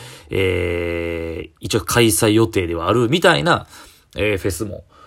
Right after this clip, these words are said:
何個かあるみたいで、だから未だちょっと予断を許さないというかね、えー、だからチケット買ってる人とか楽しみにしてる人は、これどっちなんな、なんやろか、みたいな状況で、えー、九月のなんかサマソニの特別版みたいなのも一応やる予定であったりとか、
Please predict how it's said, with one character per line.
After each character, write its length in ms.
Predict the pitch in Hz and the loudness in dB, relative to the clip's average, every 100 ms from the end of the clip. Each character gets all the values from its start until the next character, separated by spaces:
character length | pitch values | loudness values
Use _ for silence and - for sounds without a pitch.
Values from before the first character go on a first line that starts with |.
| _ | _
何 180 | - 104 | -4 -2
個 100 | - | -2
か 220 | - - - _ _ | -6 -8 -12 _ _
あ 100 | - | -2
る 80 | 101 | 0
み 100 | 98 | 0
た 100 | 87 | -2
い 40 | 85 | -2
で、 120 | 90 | -2
だ 100 | 107 | 0
か 100 | 110 | 2
ら 60 | |
未 240 | 101 139 147 | 0 0 0
だ 80 | 139 | 2
ち 100 | 151 | 0
ょ 20 | |
っ 40 | |
と 100 | 110 | 2
予 120 | 104 | 4
断 180 | 104 107 | 4 2
を 60 | 104 | 2
許 160 | 117 | 2
さ 100 | 110 | 2
な 100 | 107 | -2
い 60 | 85 | -4
と 80 | - | -10
い 40 | |
う 60 | 92 | -12
か 100 | - | -6
ね、 200 | 139 143 - - - | -4 -6 -10 -16 -4
え 760 | 101 101 101 98 98 95 95 95 | 0 2 2 2 2 2 0 0
ー、 20 | |
だ 80 | 101 | -2
か 160 | 104 | -2
ら 80 | 98 | -2
チ 160 | - - | -4 -4
ケ 100 | 107 | -4
ッ 40 | |
ト 80 | 110 | -2
買 160 | 110 | -4
っ 20 | 95 | -2
て 100 | 117 | 0
る 60 | |
人 140 | 113 127 | 0 0
と 80 | |
か 80 | 113 | 2
楽 180 | 110 117 | 2 2
し 80 | 113 | -2
み 80 | 120 | -4
に 60 | |
し 60 | 110 | 0
て 60 | |
る 60 | 147 | -2
人 180 | - 135 | 0 2
は、 160 | 135 | 4
こ 120 | 120 123 | 4 4
れ 80 | |
ど 140 | 110 110 | 4 0
っ 40 | |
ち 120 | - 131 | 0 -4
な 80 | |
ん 40 | 110 | 0
な、 240 | 101 95 - - | 0 -2 -6 -10
な 160 | 101 | -4
ん 60 | 104 | -2
や 80 | 98 | -2
ろ 100 | 90 | -4
か、 220 | 95 92 | -6 -6
み 80 | 98 | 0
た 100 | 123 | 2
い 60 | |
な 160 | 107 95 - - - | 2 0 -4 -14 -2
状 140 | 101 | 0
況 200 | 95 95 | 2 0
で、 200 | 87 82 - - - | -4 -6 -10 -18 0
え 240 | 113 101 | 4 4
ー、 60 | 95 | 2
九 160 | - 240 | 2 4
月 300 | 202 - 123 | 4 4 0
の 140 | 107 | 0
な 140 | 101 110 | 0 -2
ん 120 | 104 | -2
か 180 | 98 101 | -2 -2
サ 240 | - 139 | -2 -2
マ 180 | 151 160 | 0 0
ソ 300 | - - 170 | -2 -4 -2
ニ 480 | 175 180 185 185 180 | -2 -2 -2 -2 -2
の 160 | 180 | -2
特 280 | - 196 214 | -4 -2 2
別 200 | 196 180 | 2 4
版 180 | 180 170 | 4 4
み 80 | 165 | 2
た 80 | |
い 0 | |
な 40 | 113 | 2
の 40 | |
も 60 | 101 | 2
一 100 | 98 | 2
応 40 | |
や 140 | 98 98 | 4 4
る 100 | 95 | 4
予 120 | 92 | 0
定 260 | - 92 | 0 -4
で 120 | 85 87 | -4 -6
あ 40 | |
っ 20 | |
た 160 | - - | -8 -12
り 60 | - | -12
と 80 | |
か、 120 | 98 | -14